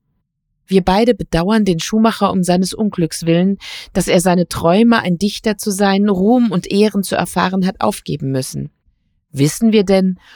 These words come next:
ob ihm nicht großes Glück widerfahren ist? Größe, Beifall der Massen. Man sollte,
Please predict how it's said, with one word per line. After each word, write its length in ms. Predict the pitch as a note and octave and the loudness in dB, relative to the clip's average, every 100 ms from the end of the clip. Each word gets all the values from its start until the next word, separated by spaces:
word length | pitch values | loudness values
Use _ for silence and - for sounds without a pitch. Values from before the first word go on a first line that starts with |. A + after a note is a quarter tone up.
| _ - | _ 0
ob 180 | F3+ - | 0 4
ihm 200 | F#3 E3+ | 2 4
nicht 240 | D#3+ - - | 2 -2 -6
großes 560 | - C3 F3+ G3+ - | 0 2 2 -4 -6
Glück 340 | - C3 D3 G3 | -2 -2 -2 -2
widerfahren 640 | G#3+ A3+ - G#3+ A3 A3+ | -2 -2 -2 -2 0 -2
ist? 360 | B3+ C#4 - _ _ _ _ _ _ - | -2 -4 -10 _ _ _ _ _ _ 0
Größe, 500 | E3+ B3 - B3+ C4 _ _ - | 4 4 2 -4 -4 _ _ -6
Beifall 400 | C3+ E3 F3 D3 | 0 0 2 2
der 120 | C3+ | 2
Massen. 460 | C3 D#3 - D3 - _ _ _ _ _ _ - | 0 -4 -6 -8 -8 _ _ _ _ _ _ 0
Man 260 | G#3 G#3+ | 2 4
sollte, 540 | F#3 G#3 A3 - C4+ | 4 4 4 2 -2